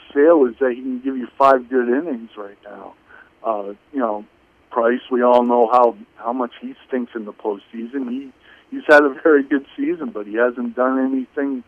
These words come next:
uh, you know, in terms of giving you any extra faith, uh, that he's turned his, his postseason woes around. I mean, he, he pitches great for the whole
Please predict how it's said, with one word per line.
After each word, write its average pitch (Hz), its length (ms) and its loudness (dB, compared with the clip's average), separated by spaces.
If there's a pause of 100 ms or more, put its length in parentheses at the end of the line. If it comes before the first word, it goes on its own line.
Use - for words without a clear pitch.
(500)
uh, 127 260 -2 (140)
you 143 80 -8
know, 120 300 -2 (800)
in 123 140 -8
terms 127 360 0
of 117 200 -6 (140)
giving 127 220 -6
you 123 160 -2
any 127 240 -2
extra 123 380 -6
faith, 127 300 -4 (180)
uh, 110 160 -4
that 120 180 -8
he's 113 120 -10 (140)
turned 127 260 -4 (340)
his, 117 140 -12 (680)
his 113 120 -12 (160)
postseason 139 640 2
woes 113 380 -6
around. 110 440 -6
I 123 60 -6
mean, 117 400 -8 (160)
he, 127 60 -18
he 110 60 -18
pitches 135 460 -4 (100)
great 131 400 0
for 139 80 -8
the 127 80 -6
whole 135 200 0